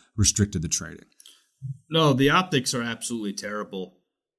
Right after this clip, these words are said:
Speaker 2: You had A O C and Ted Cruz both in agreement on this. There was severe restrictions, you know, the week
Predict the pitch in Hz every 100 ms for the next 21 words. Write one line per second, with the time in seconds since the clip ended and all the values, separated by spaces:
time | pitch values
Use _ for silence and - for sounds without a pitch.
0 | _ _ _ - _ _ _ - - -
1 | 139 139 135 120 - 139 135 123 - 127
2 | 120 107 120 120 110 104 - 123 - -
3 | 120 117 110 - - 120 110 120 110 95
4 | 110 110 110 101 107 98 104 - - -
5 | - _ 139 135 135 131 127 131 123 117
6 | 110 101 - - - - 147 127 151 139
7 | 123 - 151 170 151 131 120 - - -
8 | _ _ 135 135 117 107 107 110 117